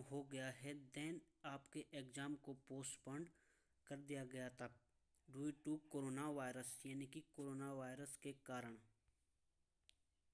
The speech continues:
जिसमें हम सभी लोगों का एग्जाम बाकी है, फिटर का, इलेक्ट्रीशियन का, मैकेनिकल का and बाकी अदर्स पोस्ट का यहाँ पर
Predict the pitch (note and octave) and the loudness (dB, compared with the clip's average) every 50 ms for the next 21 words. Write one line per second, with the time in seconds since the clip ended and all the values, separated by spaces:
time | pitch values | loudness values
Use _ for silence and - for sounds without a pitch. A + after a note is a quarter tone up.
0 | _ _ - - _ _ - - - - _ - C#3 B2+ B2+ D#3 C#3+ - - D#3+ | _ _ -20 -20 _ _ -20 -20 -20 -16 _ -8 -6 -2 0 2 2 2 2 2
1 | E3 D#3+ D#3 - - D#3 D#3+ E3+ E3 - - - D3 D3 D#3 D3+ D3 C#3 C#3 C3+ | 0 0 0 -2 0 2 2 2 2 0 0 -2 0 2 2 2 4 4 2 4
2 | C#3 D3+ D3 - - - C#3 C#3 C3+ - - C#3+ C3 B2 B2 B2 C#3 C#3 C#3+ D3 | 4 2 2 0 -2 -2 -2 -2 -2 -4 -4 -4 -2 -2 0 0 2 2 2 2
3 | C#3 C3+ B2+ B2+ B2 B2 - C#3+ C3 C3 - C#3+ C#3+ D#3+ E3 - _ _ _ _ | 0 0 -2 -2 -4 -4 -6 -4 -4 -4 -2 -2 -4 -4 -4 -8 _ _ _ _
4 | _ _ _ _ _ _ _ _ _ _ _ _ _ _ _ _ _ _ _ _ | _ _ _ _ _ _ _ _ _ _ _ _ _ _ _ _ _ _ _ _
5 | _ - _ _ _ _ _ - D#3 - - _ - - D3+ C#3+ - - D3+ C#3+ | _ -20 _ _ _ _ _ -14 -14 -14 -14 _ -4 -4 -4 -2 0 0 0 0
6 | C#3 - - _ _ _ _ _ _ - - C#3+ C#3+ D3 - E3+ D3 D3 C#3 - | 0 -6 -14 _ _ _ _ _ _ -6 -4 -2 -2 -2 -2 -2 -2 -2 -2 -2
7 | - - C#3 - - D3+ D3 D3 C#3+ - C#3 C#3 C#3 C#3 C#3 C#3 D3 D3 C#3+ - | -2 -2 2 2 4 4 4 2 0 -2 0 0 2 2 2 2 0 -2 -2 -2
8 | - C#3+ C#3 C#3 C3+ - - C#3+ D3 C#3+ - - C#3+ C#3 C3+ - - - - D3 | -2 0 0 0 0 -2 -2 -2 -2 -4 -4 -4 -4 -4 -4 -4 -8 -6 -2 0
9 | C#3+ D3+ D#3+ D3 C#3 C3+ C#3+ C3+ C3 - - - - - D#3 C#3 C3+ D3 C#3 - | 2 2 2 0 -2 -2 -2 -2 -2 -4 -6 -8 -6 -4 -6 -4 -2 -2 0 -2
10 | - - - - _ _ _ _ _ - - - _ - C#3 C#3 C3+ C3+ - - | -2 -2 -6 -16 _ _ _ _ _ -20 -20 -12 _ -2 -2 -2 -2 -4 -6 -4
11 | - C#3+ C#3 C3+ C3+ B2 A#2+ C#3 C3+ C3+ - C#3+ C#3 | -2 0 0 0 0 0 0 -2 -2 -2 -4 -4 -2